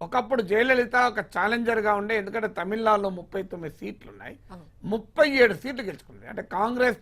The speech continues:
Speaker 1: తర్వాత రెండవ అతిపెద్ద పార్టీ అన్నాడీఎంకే.
Speaker 2: Hmm.
Speaker 1: ఈ, అలాంటి ఆ జయలలిత లేని అన్నాడీఎంకేలో లీడర్ లేడు.
Speaker 2: అవును.
Speaker 1: అందువల్ల మమతా బెనర్జీ క్యాలిక్యులేషన్ ఏంటంటే, if కాంగ్రెస్లో రాహుల్ గాంధీ కనుక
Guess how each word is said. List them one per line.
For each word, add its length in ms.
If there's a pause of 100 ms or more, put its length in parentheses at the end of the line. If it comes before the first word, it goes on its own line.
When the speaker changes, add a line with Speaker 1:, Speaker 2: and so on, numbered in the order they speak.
Speaker 1:
తర్వాత 500
రెండవ 400
అతిపెద్ద 400
పార్టీ 400
అన్నాడీఎంకే. 640
Speaker 2:
Hmm. 220 (260)
Speaker 1:
ఈ, 80 (440)
అలాంటి 680
ఆ 160
జయలలిత 680 (120)
లేని 460 (160)
అన్నాడీఎంకేలో 840
లీడర్ 340
లేడు. 220 (160)
Speaker 2:
అవును. 200 (280)
Speaker 1:
అందువల్ల 340
మమతా 480
బెనర్జీ 380
క్యాలిక్యులేషన్ 840
ఏంటంటే, 880
if 160
కాంగ్రెస్లో 920
రాహుల్ 420
గాంధీ 540 (500)
కనుక 560